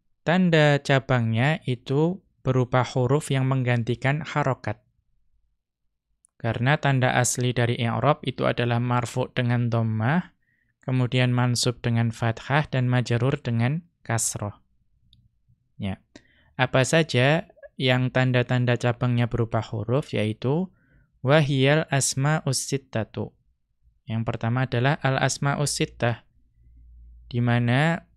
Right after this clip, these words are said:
ya, marfu'nya dengan wawu, kemudian mansubnya dengan alif, dan majrur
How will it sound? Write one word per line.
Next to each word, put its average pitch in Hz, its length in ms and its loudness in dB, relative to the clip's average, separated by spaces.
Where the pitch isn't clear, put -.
ya, 117 240 -6
marfu'nya 127 720 -2
dengan 120 560 -2
wawu, 123 640 2
kemudian 123 480 0
mansubnya 123 720 -2
dengan 120 320 -2
alif, 120 560 -2
dan 135 320 -2
majrur 131 480 -2